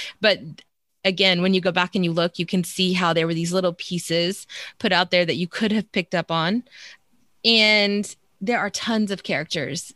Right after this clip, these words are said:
to love and to loathe. There is a good mix of people that you may decide that you really like and you want more of them. And then there's some that you're like, "That person is horrible." And she kind of, Stevie Bell in the current, she,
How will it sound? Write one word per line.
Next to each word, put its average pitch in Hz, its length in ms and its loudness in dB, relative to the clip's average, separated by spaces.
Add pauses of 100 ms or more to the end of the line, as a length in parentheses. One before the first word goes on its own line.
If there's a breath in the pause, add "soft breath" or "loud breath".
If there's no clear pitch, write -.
(140)
to 202 180 0
love 185 520 4
and 175 200 2
to 175 100 -2
loathe. 143 440 -2 (160)
There 190 260 4
is 214 240 2
a 208 80 6
good 190 320 2
mix 180 400 2
of 180 320 2
people 185 360 2
that 160 280 2 (520 loud breath)
you 196 160 2
may 208 140 4
decide 190 380 0
that 156 100 0
you 185 160 0
really 196 220 4
like 208 360 4
and 170 320 2
you 190 140 2
want 175 220 2
more 214 240 4
of 196 120 0
them. 214 320 4
And 190 140 4
then 180 120 2
there's 180 200 2
some 190 240 0
that 170 80 0
you're 170 140 0
like, 156 260 -2
"That 175 200 0
person 170 280 -4
is 143 140 -4
horrible." 240 680 0 (360 loud breath)
And 233 120 4
she 349 300 2 (240)
kind 233 340 4 (100)
of, 226 60 -8
Stevie 269 460 2
Bell 196 380 2
in 208 180 0
the 170 100 -2
current, 208 360 -2
she, - 320 0